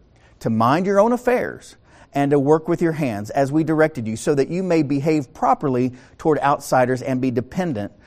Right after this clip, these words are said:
on no one." Paul didn't want the early church to go back and become accustomed, um, to the, being cared for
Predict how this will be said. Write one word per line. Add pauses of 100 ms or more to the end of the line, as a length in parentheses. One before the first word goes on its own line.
(220)
on
no
one." (1000)
Paul
didn't
want
the
early
church (220)
to
go
back (100)
and
become
accustomed, (300)
um,
to (140)
the, (220)
being (120)
cared
for